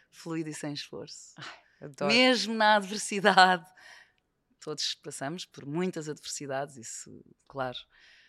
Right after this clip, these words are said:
Speaker 1: já estamos preparados para isso, dentro do preparo, que, dentro do puxar tapete, que
Speaker 2: Uhum.
Speaker 1: tipo, "Uau, como assim?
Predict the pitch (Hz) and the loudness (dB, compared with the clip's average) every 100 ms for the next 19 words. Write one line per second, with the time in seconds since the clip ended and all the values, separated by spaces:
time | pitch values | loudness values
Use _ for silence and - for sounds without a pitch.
0 | _ _ _ _ - 143 - 147 131 - | _ _ _ _ -10 -8 -4 -6 -6 -10
1 | - 147 143 - 151 143 139 143 - 156 | -4 0 0 -4 -4 -4 -6 -8 -8 -8
2 | 147 143 139 131 139 135 - - - 139 | -6 -4 -4 -6 -14 -14 -16 -14 0 4
3 | 139 139 135 135 117 - - _ - 139 | 4 2 -4 -12 -16 -20 -20 _ -14 -10
4 | 131 120 - 143 139 208 190 165 165 - | -8 -10 -12 -4 4 4 4 -2 -2 2
5 | - 202 196 - 208 208 202 - - - | 8 8 8 6 10 10 8 -16 -16 -6
6 | 185 180 233 185 185 _ _ - 330 294 | -6 -2 -4 -6 -14 _ _ -2 6 6
7 | 226 302 311 330 - 269 208 135 | 6 4 4 4 4 4 2 -2